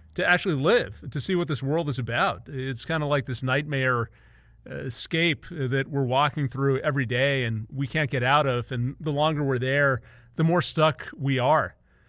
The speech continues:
<laughs> So if I think about this, I'm getting worked up talking about it, but, uh, Z, you're absolutely right. I mean, we need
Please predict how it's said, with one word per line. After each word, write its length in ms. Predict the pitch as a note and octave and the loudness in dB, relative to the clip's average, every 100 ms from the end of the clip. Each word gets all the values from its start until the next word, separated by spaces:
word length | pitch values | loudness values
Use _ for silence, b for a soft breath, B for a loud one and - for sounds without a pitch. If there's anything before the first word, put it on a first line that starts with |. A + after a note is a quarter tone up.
| _ - | _ -8
<laughs> 280 | - G#2+ G3+ | -4 0 0
So 280 | - - | 0 -2
if 80 | G3+ | 0
I 100 | F#3+ | 0
think 180 | F3+ A3 | 0 0
about 220 | F3 D3+ | 0 0
this, 360 | C3+ C3 - - B B B B | 0 -2 -4 -18 B B B B
I'm 100 | E3+ | -4
getting 300 | E3 G#3 C#3+ | 2 4 4
worked 240 | D3 F3 - | 2 2 2
up 180 | C#3 - | 0 0
talking 400 | D3+ F3+ F#3+ C3 | 0 2 0 -2
about 320 | A#2 A2+ A2 | 0 -2 -2
it, 220 | A2+ A2+ | -4 -4
but, 260 | B2+ B2 B2 - _ _ _ _ - - - | -2 -2 -4 -14 _ _ _ _ -20 -18 -12
uh, 300 | - F#3+ D3+ | -8 -2 0
Z, 120 | F3 | 2
you're 440 | G#3+ D#3+ F3+ E3+ | 4 4 4 4
absolutely 340 | G#3 - D3+ B2+ | 2 2 -2 2
right. 320 | C#3+ E3 A2 | 4 2 0
I 20 | |
mean, 220 | C3+ C#3 | -2 0
we 80 | C#3 | 0
need 440 | C#3 D#3+ D#3 A#2+ | 0 2 2 0